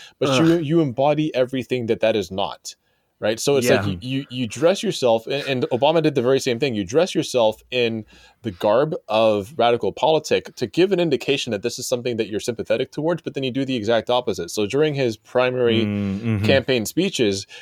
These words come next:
Speaker 1: he would be dropping references to Malcolm X. He would say, "Yeah, you know, Hillary, she's, uh, she's trying to hoodwink you. She's trying to bamboozle you. Don't fall for the okie doke."
Speaker 3: Mm-hmm.
Speaker 1: And
Speaker 3: Mm-hmm.
Speaker 2: Yeah.
Speaker 1: d-, does he share any? Not only does he not share politics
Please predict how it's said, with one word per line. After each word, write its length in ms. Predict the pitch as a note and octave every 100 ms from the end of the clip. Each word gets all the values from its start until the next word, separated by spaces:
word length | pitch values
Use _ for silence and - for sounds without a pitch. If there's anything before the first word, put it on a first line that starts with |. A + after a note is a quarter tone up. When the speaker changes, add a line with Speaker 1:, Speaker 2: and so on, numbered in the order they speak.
| -
Speaker 1:
he 180 | - D#3
would 140 | D#3
be 80 | C3
dropping 380 | A#2+ C3 C3+ A#2+
references 440 | A#2+ C3+ A#2+ C3
to 80 | C3
Malcolm 340 | A#2+ A#2+ A#2+
X. 100 | C#3
He 80 | -
would 80 | B2
say, 80 | C#3
"Yeah, 140 | D#3+
you 100 | E3
know, 80 | C#3+
Hillary, 380 | A#2+ F3+ G3+ G#3
she's, 340 | - F3+ D3+
uh, 220 | D#3+ D#3
she's 160 | D#3 D#3
trying 140 | -
to 60 | E3+
hoodwink 320 | G3 G3 B2
you. 60 | - _ _ _
She's 240 | - G2+
trying 140 | - D3+
to 60 |
bamboozle 460 | C#3+ D#3+ E3 A3 D#3+
you. 80 | F2+
Don't 180 | A#2
fall 160 | C3 E3
for 140 | E3+
the 80 | D#3+
okie 240 | F#3+ - B2
doke." 320 | G2+ - - _ _ _ _ _ _ -
Speaker 3:
Mm-hmm. 320 | - E3 G2+ F#2
Speaker 1:
And 260 | D3+ C#3+ D3+
Speaker 3:
Mm-hmm. 480 | G#2 G2 F#2 A2+ G2+
Speaker 2:
Yeah. 100 | F2
Speaker 1:
d-, 140 | F3
does 260 | B2+ D3+ -
he 120 | -
share 400 | - - D#3+ D#3
any? 240 | C3+ C3+ C3+
Not 200 | C#3+ G#3+
only 120 | G#3
does 120 | C#3+
he 100 | B2+
not 160 | A#2 A2
share 180 | A#2+
politics 640 | A2 G#2+ G#2 G#2 F#2+ -